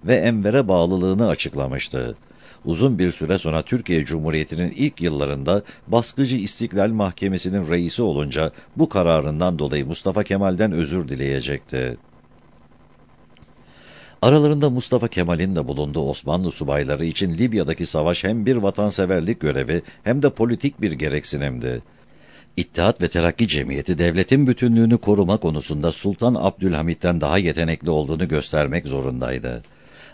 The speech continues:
Araplara da yeniden yapılandırılan Osmanlı Devleti'nin onları koruyabileceği kanıtlanacaktı.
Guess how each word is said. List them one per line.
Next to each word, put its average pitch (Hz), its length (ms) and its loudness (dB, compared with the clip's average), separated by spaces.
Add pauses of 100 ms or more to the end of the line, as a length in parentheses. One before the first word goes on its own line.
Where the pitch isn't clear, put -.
Araplara 143 460 4
da 139 80 6
yeniden 101 380 4
yapılandırılan 80 960 0
Osmanlı 82 460 0
Devleti'nin 80 460 0
onları 90 400 0
koruyabileceği 95 840 0
kanıtlanacaktı. 73 1040 -4